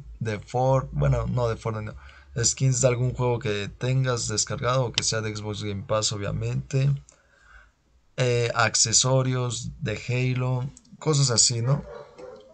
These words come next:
Ahora sí que todo lo que van dando en estas ventajas. Mira, te voy a enseñar cómo. Oprimes el botón del Xbox y una vez que se te abre este menú,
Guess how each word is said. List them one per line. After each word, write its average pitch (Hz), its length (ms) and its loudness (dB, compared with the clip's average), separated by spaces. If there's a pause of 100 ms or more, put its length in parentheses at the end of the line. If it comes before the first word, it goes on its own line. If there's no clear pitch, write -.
Ahora 139 220 8
sí 139 180 6
que 123 160 0
todo 127 300 2
lo 110 120 0
que 110 100 0
van 113 200 4
dando 110 500 0 (260)
en 117 180 0
estas 113 320 2
ventajas. - 640 -6 (840)
Mira, 117 300 2
te 135 60 4
voy 135 100 10
a 139 40 10
enseñar 117 420 4
cómo. - 240 -6 (180)
Oprimes 135 400 6
el 117 80 2
botón 110 320 0
del 120 140 0 (120)
Xbox 147 640 0 (1200)
y 165 220 4
una 151 220 8
vez 123 160 2
que 123 80 0
se 107 80 -6
te - 80 -2
abre 110 200 4
este 113 200 -2
menú, 117 420 -2